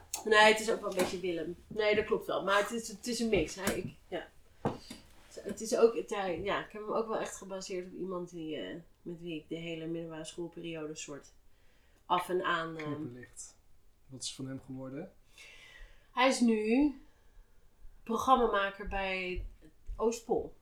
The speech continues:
Speaker 1: Ja. Hij is op een gegeven moment zanger geworden en toen kreeg hij het ook nog voor elkaar om in Paradiso te zingen en zo. Het is een heel wonderlijk iemand. Eh,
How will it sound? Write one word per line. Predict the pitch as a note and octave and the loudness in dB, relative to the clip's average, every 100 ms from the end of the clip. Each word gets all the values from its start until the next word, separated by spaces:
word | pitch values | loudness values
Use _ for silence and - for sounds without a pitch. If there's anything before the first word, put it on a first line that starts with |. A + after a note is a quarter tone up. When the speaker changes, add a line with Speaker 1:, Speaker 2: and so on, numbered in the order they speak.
| _ - - - - | _ -20 -12 -12 -8
Speaker 1:
Ja. | G3 - - - - - - - - - - | -4 -4 -6 -20 -20 -20 -20 -20 -20 -16 -2
Hij | G#3+ | 0
is | |
op | G#3+ | 0
een | A3+ | 0
gegeven | G#3+ B3 | 0 0
moment | A3+ | 0
zanger | C4+ C#4 D#4 | 2 4 4
geworden | D4 C4 C#4 D4 | 0 0 2 2
en | C4 | 0
toen | A3+ A3+ | -2 -2
kreeg | - A#3 A3+ | -2 -6 -4
hij | |
het | A3+ A3+ | -4 -2
ook | G#3+ | -2
nog | A3 - | -4 -8
voor | G#3 | -10
elkaar | G#3 G3+ | -2 -2
om | G3+ | -2
in | G3 | -4
Paradiso | - - - A3+ C4+ C4 | 2 4 4 0 -2 -4
te | A#3+ | -4
zingen | A3+ A#3 A#3 | -4 0 0
en | G#3 | 0
zo. | G3 G#3 | -2 0
Het | A#3 | -2
is | G#3+ | -2
een | G#3 | -2
heel | A#3+ B3 | 0 0
wonderlijk | F#3+ B3 A#3+ G3+ F#3+ | 0 0 2 0 -2
iemand. | F#3 F#3 G3 D4 - - - - - - - - - - | -4 0 2 2 0 -2 -2 -4 -8 -12 -12 -14 -14 -10
Eh, | - G3 F#3+ F#3+ F#3 F3+ F3+ F3+ F3+ | -8 -6 -4 -4 -4 -4 -4 -4 -6